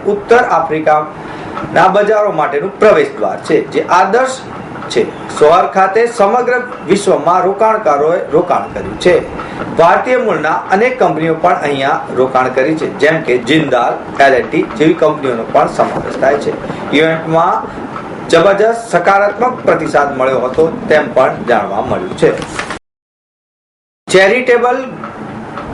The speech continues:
Group of Photography and Event Association દ્વારા ગાંધીનગરના મહાત્મા મંદિર ખાતે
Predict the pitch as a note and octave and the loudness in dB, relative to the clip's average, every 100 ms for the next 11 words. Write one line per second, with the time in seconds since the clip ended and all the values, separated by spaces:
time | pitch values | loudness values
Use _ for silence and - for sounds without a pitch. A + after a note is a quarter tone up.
0 | - E3+ B3 B3+ - - F#3 F#3 - - | 2 4 4 2 0 4 6 4 0 4
1 | G3 A#3 A3 A3 A3 A3 A#3+ B3 - - | 4 6 4 2 -2 -2 -4 -4 -2 2
2 | F#3 E3 F#3 G#3+ A3 - - - - - | 4 2 0 -2 -2 -12 -14 -14 -10 2
3 | F#3 F#3 A#3 C4 B3 - - - - - | 4 6 4 2 -4 -10 -12 -14 -8 2
4 | F#3+ G3 A#3 A3 A3 A3 A3 F3+ F#3+ E3+ | 4 6 4 4 0 2 -2 0 0 2
5 | D3+ E3+ G#3 - D3 F#3 F#3 A3+ F3 E3+ | 0 0 -4 -2 2 4 4 2 0 0
6 | E3+ E3 F3 G#3 F#3 F#3 G3+ G#3+ F#3 F#3+ | 0 0 -2 -2 0 0 0 -2 -2 0
7 | G3+ D#3 D#3+ D#3 G3+ G#3 G3+ - D3 D3+ | 2 0 -4 0 0 2 0 2 0 2
8 | F3+ F#3+ G#3+ | 2 2 0